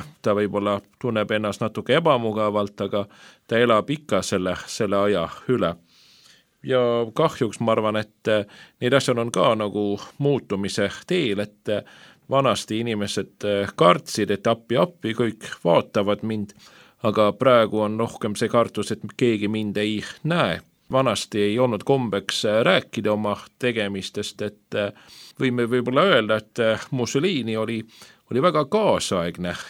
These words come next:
inimene ja tolleaegsed eestlased olid sellised vanaaegsed, kes, äh, tegid tööd ja ei rääkinud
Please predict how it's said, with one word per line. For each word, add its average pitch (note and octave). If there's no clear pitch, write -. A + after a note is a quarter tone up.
inimene F2
ja F2
tolleaegsed B2
eestlased B2
olid A#2
sellised C3+
vanaaegsed, C#3+
kes, B2+
äh, -
tegid B2+
tööd C#3
ja A#2+
ei C3+
rääkinud G2+